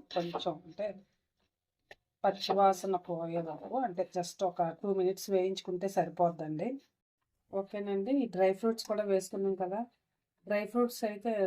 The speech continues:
చాలా హెల్దీ కదండి, పిల్లలైనా పెద్దలైనా ఎవరైనా సరే తినొచ్చు. అంటే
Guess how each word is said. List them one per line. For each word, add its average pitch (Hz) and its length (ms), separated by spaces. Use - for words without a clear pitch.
చాలా 196 380
హెల్దీ 196 340
కదండి, 202 440
పిల్లలైనా 196 580
పెద్దలైనా 190 540
ఎవరైనా 175 480
సరే 185 240
తినొచ్చు. 175 500
అంటే 175 200